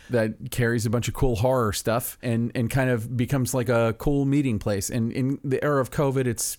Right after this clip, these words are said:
you know, like, I, I went there to do the signing on a day they were closed.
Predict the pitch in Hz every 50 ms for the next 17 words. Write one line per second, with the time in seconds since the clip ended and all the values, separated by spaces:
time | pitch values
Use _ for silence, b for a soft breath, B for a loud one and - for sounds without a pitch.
0 | _ - - 135 127 117 110 110 110 107 101 - - - 101 - - - 117 117
1 | 123 117 127 120 110 110 104 113 113 101 98 - - 104 104 107 110 110 104 101
2 | 101 101 90 104 101 98 101 98 95 92 - - - 156 156 156 147 143 139 -
3 | -